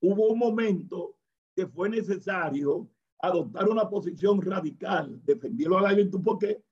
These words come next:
venía de la esclavitud, venía de los maltratos, entonces había que tener una resistencia.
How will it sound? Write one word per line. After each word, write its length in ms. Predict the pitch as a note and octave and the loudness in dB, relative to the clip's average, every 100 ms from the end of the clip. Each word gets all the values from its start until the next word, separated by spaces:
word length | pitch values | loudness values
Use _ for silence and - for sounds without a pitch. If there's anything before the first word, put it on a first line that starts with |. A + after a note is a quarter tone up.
| _ _ | _ _
venía 460 | F3 E3+ E3 E3 D#3+ | 0 0 2 0 2
de 80 | D3+ | 0
la 60 | |
esclavitud, 920 | D3 C#3+ C#3+ C3 A#2+ - D#3+ F#3+ F#3 | -4 -2 -2 -2 -6 -4 2 4 4
venía 340 | C#3 C#3+ C#3+ C#3 | 0 -4 -6 -4
de 60 | |
los 180 | C#3 A#2 | -4 -4
maltratos, 560 | D3 - - F3+ F3+ - | -12 -16 -14 -12 -12 -14
entonces 260 | - C3 | -20 -18
había 380 | - F3 - - _ _ _ _ - | -16 -2 -2 -2 _ _ _ _ -6
que 100 | A#3+ | -6
tener 500 | - D3+ F3 - - | -4 0 0 0 0
una 240 | E3 F#3 | 0 0
resistencia. 920 | E3 E3+ - - F3+ A#3+ F#3+ - A#2 | -2 -6 -8 -10 -2 -2 -2 -8 -14